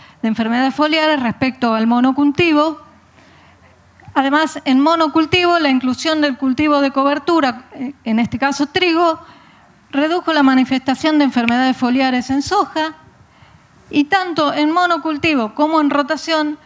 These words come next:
la inclusión de un cultivo de cobertura in-, invernal favoreció la manifestación de muerte súbita.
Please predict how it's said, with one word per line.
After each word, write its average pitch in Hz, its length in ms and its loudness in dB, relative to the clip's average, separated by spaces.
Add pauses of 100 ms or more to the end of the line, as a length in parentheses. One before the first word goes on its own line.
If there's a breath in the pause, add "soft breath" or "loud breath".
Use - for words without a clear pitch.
(300 soft breath)
la 277 140 0
inclusión 285 520 2
de 269 60 4
un 277 100 4
cultivo 311 380 2
de 285 100 2
cobertura 262 500 0
in-, 277 340 2
invernal 311 760 0 (340 soft breath)
favoreció 302 760 0
la 262 120 0
manifestación 240 960 0
de 240 80 2
muerte 233 300 -2
súbita. 185 540 -6